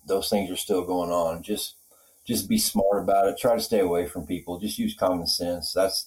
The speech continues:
that would be my biggest suggestion. Um, everything's going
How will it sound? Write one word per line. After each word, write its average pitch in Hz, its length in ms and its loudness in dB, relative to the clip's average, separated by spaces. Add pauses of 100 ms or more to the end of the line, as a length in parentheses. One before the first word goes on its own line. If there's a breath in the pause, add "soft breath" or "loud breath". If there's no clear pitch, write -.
that 104 180 2
would 98 120 -2
be 92 100 -4
my 90 180 2
biggest 90 480 -2
suggestion. 87 760 -2 (720 soft breath)
Um, 85 400 2 (120)
everything's 135 380 2
going 104 320 2